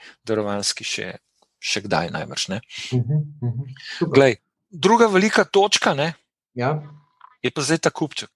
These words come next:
Speaker 1: Še preden so kakšni, eh, drugi stroški, da jih kraj ta denar.
Speaker 2: Wow.
Speaker 1: Koliko pa, ne? Pa kje, pa kje pa, pa zdaj to vzela? A ja, še ne veva, ne, še ne veva, od kje, ampak se bova mogla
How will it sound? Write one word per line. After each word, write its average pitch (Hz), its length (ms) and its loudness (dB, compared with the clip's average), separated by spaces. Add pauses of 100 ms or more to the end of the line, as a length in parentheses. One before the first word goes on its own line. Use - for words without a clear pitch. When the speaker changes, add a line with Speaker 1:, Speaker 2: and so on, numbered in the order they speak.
(260)
Speaker 1:
Še - 260 4 (100)
preden 156 680 4 (1040)
so - 180 -4
kakšni, 120 580 2
eh, - 60 -2 (340)
drugi 139 300 0
stroški, - 640 2
da 123 140 2
jih 127 160 2
kraj 117 280 4
ta - 120 -4
denar. 101 320 -8 (380)
Speaker 2:
Wow. 90 380 -2 (420)
Speaker 1:
Koliko - 240 4
pa, 196 220 6
ne? 127 200 0 (640)
Pa - 120 2
kje, - 200 6
pa 196 120 -2
kje 262 160 6
pa, 233 100 4
pa 151 100 0
zdaj 160 220 4
to - 140 -4
vzela? 143 460 2 (680)
A 113 160 -6
ja, 113 200 2
še - 260 0
ne 123 120 -2
veva, 123 320 0
ne, 98 180 -14
še - 240 -8
ne 113 120 -8
veva, 139 340 2
od - 160 -4
kje, 147 220 4
ampak 113 240 -2
se - 120 2
bova 120 120 2
mogla 139 340 2